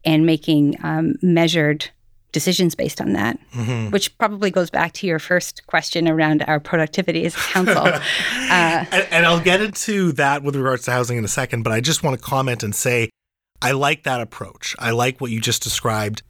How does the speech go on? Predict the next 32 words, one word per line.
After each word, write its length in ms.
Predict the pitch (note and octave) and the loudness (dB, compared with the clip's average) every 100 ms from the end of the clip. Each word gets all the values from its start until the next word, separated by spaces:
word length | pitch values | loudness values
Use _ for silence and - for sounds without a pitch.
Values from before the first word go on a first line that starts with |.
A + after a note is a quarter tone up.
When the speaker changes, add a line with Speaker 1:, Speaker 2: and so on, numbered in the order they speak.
| _ - | _ -6
Speaker 2:
A-, 160 | D3+ | -2
and 140 | D3+ C3+ | -2 0
I, 240 | C#3 C#3+ | 0 0
I 20 | C#3+ | 0
understand 440 | D#3 - C#3+ C#3 | -2 -2 -2 0
that 60 | B2+ | 0
obviously 380 | A#2+ A#2 - A2 | -2 -2 -4 -4
building 440 | A#2+ B2+ B2 A#2 | -2 0 0 -2
new 100 | A#2 | -2
units 600 | A2 A2 A#2+ A2 - - - | -2 -2 -2 -4 -6 -10 -8
is 520 | A2+ G#2+ G#2 G2 - - - _ _ - | -6 -4 -4 -6 -8 -10 -20 _ _ -10
very 280 | A#2 A2 G#2 | -4 -4 -4
important. 640 | F#2+ - D#3 C3 G#2 G2+ - _ _ _ - | -8 -6 -4 -4 -6 -10 -14 _ _ _ -2
I 120 | C3 | 0
shy 360 | - - C#3+ D#3+ | 0 0 0 2
away 300 | D3+ C3+ C3+ | 2 2 0
from 280 | - C3 A#2 | 0 -2 0
anyone 360 | A#2+ A#2+ A#2 | -2 -2 -2
who 100 | A2 | -2
just 380 | A2 - A#2 - | -2 -2 -2 -2
looks 280 | A#2 G#2 - | -6 -6 -4
at 180 | A2 G2+ | -6 -6
the 60 | G#2+ | -8
number 440 | G#2 G2 G2+ G#2 | -6 -6 -6 -6
of 160 | F#2 F2+ | -8 -8
builds, 420 | A#2 G2+ - - | -8 -8 -12 -14
because 240 | - A2+ A2 | -10 -8 -6
I 100 | G2+ | -6
think 200 | A2+ - | -8 -8
you're 100 | G2+ | -6
absolutely 460 | G2+ - G#2 G2 | -4 -6 -8 -10
right. 380 | F#2+ C3 B2+ A2 | -4 -2 0 -2